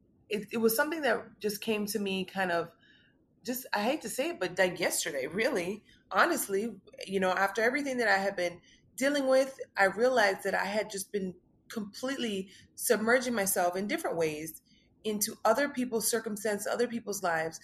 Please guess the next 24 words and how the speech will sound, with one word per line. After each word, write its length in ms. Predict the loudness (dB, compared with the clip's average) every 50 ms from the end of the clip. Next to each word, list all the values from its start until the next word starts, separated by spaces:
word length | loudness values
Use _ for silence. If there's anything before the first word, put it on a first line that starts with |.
| -18 -20 -14 -6 0
and 100 | 2 4
I 80 | 4
wasn't 420 | 4 4 4 4 4 4 2 0 -2
giving 240 | -2 -2 -2 -2 0
myself, 680 | 2 2 0 0 0 0 2 2 2 2 0 -4 -12 _ _ _ _ _ _ _ _ _ _ _ _ _ -8
you 120 | -4 0
know, 120 | 0 0 0
what 220 | 2 2 4 4
I 120 | 4 4
needed. 420 | 2 0 -4 -6 -6 -6 -6 -8 -10 _ _ _ _ _
I 120 | -2 0 0
had 280 | 2 2 4 4 4
a 60 | 4 2
meetup 460 | 0 0 0 2 2 2 2 0 -4 -14 -20 -16 _
with 420 | -4 -2 0 0 0 -2 -4 -10 _ _ _ _ _ _ _ _ _
some 480 | -10 -4 0 2 2 2 0 -2 -6 -10 -12
wonderful 560 | -14 -6 -2 0 0 0 0 -2 -2 -2 -2
women, 380 | 0 0 0 0 -2 -4 -4 -4
some 160 | -6 -4 -4
women 240 | -2 -2 -2 -4 -4
who 320 | -4 -4 -4 -4 -4 -4
have 300 | -4 -2 -2 -2 -2 -2
known 280 | -2 -2 -2 0 -2 -2
me 320 | -4 -4 -6 -6 -8 -12